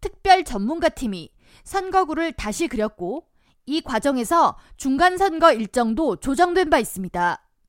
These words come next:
그러나 특별 전문가팀이 그린 선거구는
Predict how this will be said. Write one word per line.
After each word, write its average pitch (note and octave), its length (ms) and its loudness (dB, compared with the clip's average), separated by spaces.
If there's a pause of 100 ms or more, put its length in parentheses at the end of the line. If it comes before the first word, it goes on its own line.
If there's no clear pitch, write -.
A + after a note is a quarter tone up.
(300)
그러나 D#4 400 0
특별 F#4+ 420 0
전문가팀이 E4+ 760 -2
그린 D#4 300 -6
선거구는 D#4+ 680 -4